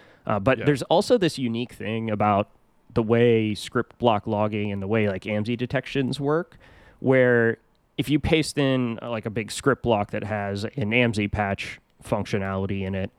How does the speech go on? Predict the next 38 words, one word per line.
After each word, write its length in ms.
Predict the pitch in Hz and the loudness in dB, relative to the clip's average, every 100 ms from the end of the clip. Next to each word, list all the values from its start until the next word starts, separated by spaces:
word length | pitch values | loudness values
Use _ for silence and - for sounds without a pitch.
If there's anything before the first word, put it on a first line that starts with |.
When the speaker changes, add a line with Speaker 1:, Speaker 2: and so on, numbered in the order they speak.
| _ _ _ - | _ _ _ -4
Speaker 1:
uh, 240 | 107 104 | 0 0
<laughs> 500 | - 151 - - _ | 0 -2 -4 -20 _
hundred 300 | 180 190 170 | 0 0 -2
percent 340 | 147 143 131 | -6 -4 -4
gonna 140 | 123 117 | -6 -6
get 160 | 117 | -6
flagged 260 | - 113 104 | -2 0 2
by 100 | 104 | 2
Defender 480 | 104 - 101 101 95 | 0 -2 -2 -2 -2
as, 360 | 92 92 92 - | -4 -8 -14 -10
like, 300 | 107 95 - | -8 -8 -10
this 180 | 107 101 | -4 0
is 160 | 113 101 | 0 0
a 40 | |
malicious 440 | 101 98 98 98 - | 0 -2 -2 -4 -6
script, 340 | - 98 - _ | -4 -6 -6 _
so 240 | - 95 95 | -4 0 0
it 80 | |
was 100 | - | -2
blocked. 440 | 90 92 90 - - - - - | -4 0 0 -2 -14 -20 -20 0
But 220 | 147 139 | 0 0
if 120 | 120 110 | -4 -8
you 60 | |
Speaker 2:
Right. 220 | 92 - - | -6 -6 -6
Speaker 1:
paste 420 | - 208 190 - | -4 -4 -6 -8
in 320 | 165 113 85 - | -6 -6 -10 -8
each 240 | 156 - | -6 -2
line 320 | 107 110 143 | 2 4 4
of 100 | 117 | 2
it 140 | 85 - | -4 -8
individually, 720 | 117 104 120 - 82 65 - _ _ _ _ _ - | -10 -4 -4 -4 -8 -8 -10 _ _ _ _ _ -16
it's 140 | 110 | 2
not 160 | 127 131 | 2 2
gonna 120 | 104 | -4
flag. 520 | - 113 - - - _ _ _ _ _ _ _ | -4 -6 -6 -16 -20 _ _ _ _ _ _ _
So 400 | - 151 135 135 | 0 2 4 2
<laughs> 20 | |
the, 260 | 156 151 | 0 0